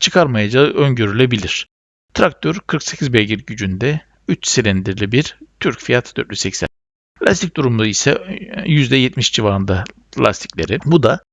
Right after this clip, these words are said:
hemen lastik masrafı çıkarmayacağı demek de olabilir. İki çekerli zaten bir traktör. Görmüş olduğunuz bu traktörün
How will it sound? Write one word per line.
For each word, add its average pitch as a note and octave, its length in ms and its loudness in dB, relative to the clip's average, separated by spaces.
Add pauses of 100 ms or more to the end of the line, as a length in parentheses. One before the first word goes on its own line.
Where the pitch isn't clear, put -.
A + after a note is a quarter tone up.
(260)
hemen F3+ 460 2
lastik C#3 320 0
masrafı A#2+ 440 -4
çıkarmayacağı G#2+ 920 0
demek F#2+ 400 -4
de C3+ 60 -2
olabilir. F#2+ 460 -2 (680)
İki D#3+ 180 -2
çekerli G#2 640 0 (120)
zaten - 400 -2 (200)
bir D3 220 0
traktör. - 600 -4 (840)
Görmüş G3 360 2
olduğunuz C3 580 0 (220)
bu G3+ 100 -4
traktörün A2 680 -2